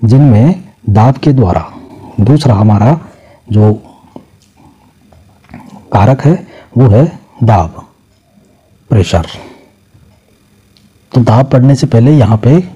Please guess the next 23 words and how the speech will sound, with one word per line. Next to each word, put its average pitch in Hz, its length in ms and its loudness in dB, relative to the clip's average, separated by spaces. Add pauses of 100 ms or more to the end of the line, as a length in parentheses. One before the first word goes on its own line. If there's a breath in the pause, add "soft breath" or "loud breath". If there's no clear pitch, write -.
(280 loud breath)
कुछ 143 200 -2
एक 113 240 2
दो 117 140 2
इसकी 123 320 -2
जो 120 160 2
यहाँ 104 240 0
पे 120 160 -2
काम 107 300 0
आने 104 180 2
वाली, 110 240 2
जो 127 140 2
आपकी 104 280 -2
परीक्षा 110 320 0
में 117 80 -6
पूछे 110 260 -2
जाएगी 107 340 0 (220)
परिभाषाएं, 110 640 0 (560 loud breath)
वो 120 240 2 (260)
उनकी 117 220 2
बात 98 240 -4
कर 101 120 -2
लेते 98 240 0
हैं। 123 160 2